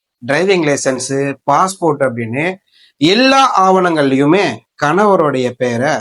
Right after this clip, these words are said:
சேர்க்கணுமா? இப்படி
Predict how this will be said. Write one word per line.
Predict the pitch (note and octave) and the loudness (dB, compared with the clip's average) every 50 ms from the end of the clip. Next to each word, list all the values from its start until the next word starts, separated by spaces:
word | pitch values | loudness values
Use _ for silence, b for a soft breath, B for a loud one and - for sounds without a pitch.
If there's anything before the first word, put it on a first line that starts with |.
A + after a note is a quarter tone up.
| G2+ _ _ - | -8 _ _ -14
சேர்க்கணுமா? | - - C3+ C3 A#2 B2 A2 G2+ F#2+ G2+ G#2 A2 A2 _ _ _ _ _ _ _ _ _ _ _ _ _ _ _ _ _ _ _ _ _ _ _ _ _ _ _ _ _ _ _ _ - | -8 -4 -4 -4 -4 -6 -12 -12 -14 -16 -18 -18 -20 _ _ _ _ _ _ _ _ _ _ _ _ _ _ _ _ _ _ _ _ _ _ _ _ _ _ _ _ _ _ _ _ -2
இப்படி | D#3+ - - - A#3+ A3 A3+ | -2 -2 0 0 0 2 2